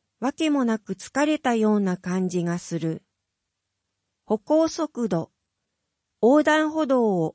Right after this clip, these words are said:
青信号で渡りきれないことがある。身体活動。週に一度も運動や体操、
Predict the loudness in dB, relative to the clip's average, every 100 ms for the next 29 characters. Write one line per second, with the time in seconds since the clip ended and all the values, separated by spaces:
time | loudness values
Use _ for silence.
0 | _ -2 -2 -2 -4 -4 -2 0 0 0
1 | -4 -4 -4 -4 -4 -8 -4 -2 0 -2
2 | -4 -8 -4 -2 0 0 -2 -4 -8 _
3 | _ _ _ _ _ _ _ _ _ _
4 | _ -8 -2 -2 0 0 0 -2 -6 -6
5 | -4 -2 -2 -6 _ _ _ _ _ _
6 | _ _ _ -6 -2 0 2 0 -2 -6
7 | -4 0 0 0 -2 -4 0 2 2 4
8 | 4 2 0 -4 -4 -6 -6 -4 -2 -2
9 | -4